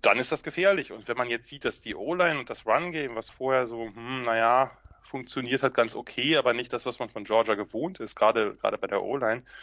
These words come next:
wenn man sieht, dass die jetzt auch noch in Form kommt gegen eine eigentlich gute Front, die Arkansas in den letzten Wochen hatte,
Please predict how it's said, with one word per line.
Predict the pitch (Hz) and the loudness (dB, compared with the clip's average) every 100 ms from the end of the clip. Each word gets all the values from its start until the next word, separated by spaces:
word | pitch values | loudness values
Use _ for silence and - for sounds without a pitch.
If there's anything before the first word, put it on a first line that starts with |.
| - | -10
wenn | 117 | -2
man | 117 | 0
sieht, | 107 131 | -2 -6
dass | - | -6
die | - | -2
jetzt | 156 175 | 0 0
auch | 131 | 2
noch | 117 107 | 2 2
in | - | 0
Form | 117 120 | 2 2
kommt | - 117 - | 0 -6 -2
gegen | 117 117 | -2 2
eine | 92 | 4
eigentlich | 98 151 139 - _ _ | 4 0 -4 -10 _ _
gute | - 156 175 143 - | -18 -4 2 2 0
Front, | - - 117 139 135 - - | -10 2 4 4 0 -12 -18
die | - 101 87 | -16 -10 0
Arkansas | 104 - 107 - | 2 0 -6 -8
in | 107 | -8
den | 101 | -2
letzten | 107 - - 98 | -4 -4 -8 -4
Wochen | 98 113 | -2 0
hatte, | 110 107 127 | -2 0 -2